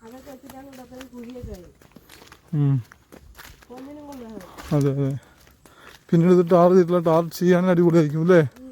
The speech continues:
Speaker 1: രണ്ട് സൈഡിലും ഉണ്ടോ?
Speaker 2: ഉം.
Speaker 1: കുത്തി, കുത്തി.
Speaker 2: അതെ, ഇച്ചിരി ടാർ ചെയ്യുകയാണെങ്കിൽ ഇച്ചിരി വീതി കൂടി ഫീൽ ചെയ്യും.
Speaker 1: ഇവിടെ എന്തായാലും, ആ, കട്ട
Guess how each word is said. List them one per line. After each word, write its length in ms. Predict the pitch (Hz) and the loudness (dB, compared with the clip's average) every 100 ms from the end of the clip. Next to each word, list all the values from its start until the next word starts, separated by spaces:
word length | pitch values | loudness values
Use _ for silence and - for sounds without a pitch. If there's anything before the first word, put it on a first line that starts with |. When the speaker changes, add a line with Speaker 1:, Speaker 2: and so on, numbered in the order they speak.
| - 262 | -20 -20
Speaker 1:
രണ്ട് 220 | 269 285 | -20 -20
സൈഡിലും 320 | 277 262 262 262 | -20 -20 -20 -20
ഉണ്ടോ? 160 | 247 214 _ - - 254 | -20 -20 _ -16 -10 -2
Speaker 2:
ഉം. 80 | 156 | -2
Speaker 1:
കുത്തി, 60 | - - | -2 -10
കുത്തി. 240 | - - - _ _ _ _ _ 160 | -20 -20 -20 _ _ _ _ _ 0
Speaker 2:
അതെ, 160 | 165 156 127 - | 2 2 -2 -8
ഇച്ചിരി 240 | 180 175 180 180 151 175 | -6 0 0 0 0 2
ടാർ 180 | 170 180 - | 2 2 0
ചെയ്യുകയാണെങ്കിൽ 380 | 170 165 175 196 _ _ - _ | 0 2 -2 -4 _ _ -20 _
ഇച്ചിരി 260 | - 190 185 175 | -2 2 4 4
വീതി 180 | 180 185 | 2 2
കൂടി 160 | 180 175 - | 2 0 0
ഫീൽ 120 | 170 156 | 0 2
ചെയ്യും. 180 | 175 175 _ _ _ _ | 0 -2 _ _ _ _
Speaker 1:
ഇവിടെ 200 | 269 330 359 | -20 -20 -20
എന്തായാലും, 520 | 311 311 311 311 311 311 - - - - | -20 -18 -18 -18 -20 -20 -20 -20 -20 -20
ആ, 40 | 226 240 - | -16 -16 -14
കട്ട 180 | 240 | -14